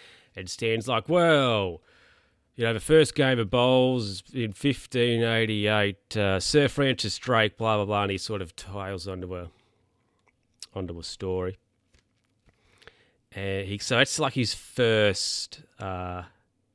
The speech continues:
<laughs> his first sort of, you know, Sir Francis Drake story,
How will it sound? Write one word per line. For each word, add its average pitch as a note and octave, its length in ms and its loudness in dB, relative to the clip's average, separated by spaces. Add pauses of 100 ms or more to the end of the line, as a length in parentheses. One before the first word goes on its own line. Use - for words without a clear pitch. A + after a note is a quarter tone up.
(180)
<laughs> - 80 -6 (1400)
his C3+ 220 2
first A#2 300 2
sort G2+ 160 -4
of, F#2 100 -6 (220)
you G2 120 -10
know, F2+ 80 -10
Sir F#2 260 -10
Francis F#2+ 460 -10
Drake F2+ 340 -8
story, - 280 -16